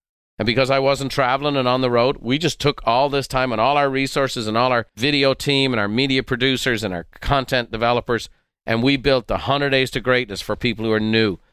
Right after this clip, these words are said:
and just getting started. We've had the essentials for people to get to the next level. And then ultimately for folks to learn how to become great business owners, we built the advanced. And now, now we're moving on and building great teams training. What training are you taking?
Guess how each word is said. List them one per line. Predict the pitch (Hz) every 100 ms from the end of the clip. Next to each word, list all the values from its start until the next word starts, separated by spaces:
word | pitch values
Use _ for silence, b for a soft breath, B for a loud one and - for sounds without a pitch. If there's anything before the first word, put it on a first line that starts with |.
| _
and | 92
just | 113 -
getting | 107 95
started. | - 107 101
We've | 139 123
had | 135 123
the | 123
essentials | 113 - 143 135 110 90
for | 107
people | 127 107
to | 104
get | 87 117
to | 117
the | 110
next | 110 107 -
level. | 110 110 90 - _ _
And | 120 135
then | 127
ultimately | 147 147 139 127
for | 120
folks | - 131 -
to | -
learn | 139 139
how | 127
to | 127
become | 120 131
great | 113 131 123 -
business | 131 123 104
owners, | 113 104 95
we | 104
built | 123 113
the | 117
advanced. | 104 95 104 101 98 - - _ _ _ _
And | - 117
now, | 117 120 110 113
now | 123 131
we're | 127
moving | 120 120 117
on | 117 113
and | 101 90
building | 117 113 95 -
great | - 131 -
teams | - 127 120 -
training. | 117 110 95 85 _ _
What | 240 -
training | - 180 175 185 127
are | 110 120
you | 120 143
taking? | - 95 85 69